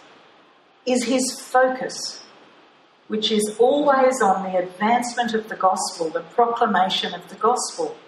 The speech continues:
Two things have resulted from his imprisonment. Firstly, the elite guard, uh, which were the people chained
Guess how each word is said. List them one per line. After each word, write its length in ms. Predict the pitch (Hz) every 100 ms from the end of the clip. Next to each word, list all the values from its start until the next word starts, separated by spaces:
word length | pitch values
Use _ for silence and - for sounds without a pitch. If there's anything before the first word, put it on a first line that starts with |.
| - - - - - - - - -
Two 220 | - 370 370
things 320 | 339 202 -
have 140 | 220
resulted 560 | 220 214 214 208 - -
from 140 | 214
his 160 | 202 214
imprisonment. 640 | - - - 190 160 -
Firstly, 420 | - 294 359 - 233
the 180 | 226
elite 400 | 214 208 277 -
guard, 520 | - 214 240 370 392 - - - - - - - -
uh, 300 | 190 185 -
which 280 | 214 220 -
were 300 | 208 - -
the 80 | -
people 400 | 240 220 190 -
chained 420 | - 247 254 277